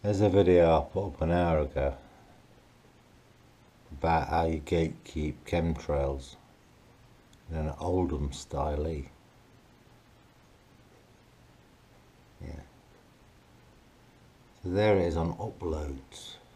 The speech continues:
as I see it on my channel. Let's have a look if it happens if we click on videos here. Oh, look at that.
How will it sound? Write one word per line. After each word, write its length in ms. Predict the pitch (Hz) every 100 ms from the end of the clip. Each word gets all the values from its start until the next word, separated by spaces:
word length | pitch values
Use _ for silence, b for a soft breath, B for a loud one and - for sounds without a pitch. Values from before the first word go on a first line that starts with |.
| - - - - - - - - - - - - - - - - - - - -
as 140 | 80 87
I 220 | 85 -
see 340 | - 60 65
it 60 | 71
on 160 | 82
my 240 | 82 76 71
channel. 400 | - 76 67 67 - - - - - - B B B B B - 90
Let's 240 | 92 90
have 140 | 107 95
a 80 |
look 280 | 95 82 - - - - - - - -
if 160 | - -
it 60 | -
happens 440 | 82 - 95 85
if 160 | 76 -
we 60 | 71
click 180 | -
on 200 | 80 80
videos 500 | 78 80 80 76 71
here. 240 | 73 73 67 - - - - - - _ -
Oh, 280 | 87 76 71 71
look 160 | 73 -
at 200 | - -
that. 240 | - -